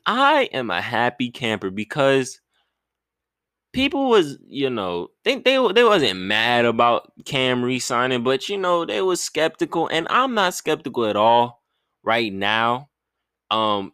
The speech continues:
the only reason I said don't re-sign Cam is 'cause you didn't have the weapons. But you went out and re-got the weapons.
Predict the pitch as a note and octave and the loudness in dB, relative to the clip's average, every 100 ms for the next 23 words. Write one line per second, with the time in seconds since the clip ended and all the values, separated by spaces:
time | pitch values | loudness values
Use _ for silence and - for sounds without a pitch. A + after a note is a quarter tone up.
0 | - B2 C#3 D#3+ G#3+ A#3 G#3+ F#3+ F3+ F3 | -8 -2 2 4 2 0 0 -2 -2 -2
1 | D#3 G#2 C3 D3 A#2 C#3 D3 - C3+ B2+ | -2 0 0 0 -2 -4 -4 -2 -2 -2
2 | - C#3 D3 C3+ - A#2+ G2+ F#2+ B2+ A2 | -4 -2 -2 -4 -6 -8 -4 0 0 0
3 | A2+ A2+ F#2+ F#2+ G#2 - - - _ _ | -2 -2 -2 0 -2 -4 -20 -20 _ _
4 | _ G2 A#3+ C#4 A3 - _ _ B2+ D#3 | _ 2 4 4 2 -4 _ _ 0 2
5 | D3+ C#3+ C3+ B2+ A#2+ A#2 A2 G#2+ G#2 F2 | 2 2 -2 -2 -4 -6 -2 -2 0 -2
6 | G2+ F3+ - F2 - - | 0 0 0 -10 -14 -20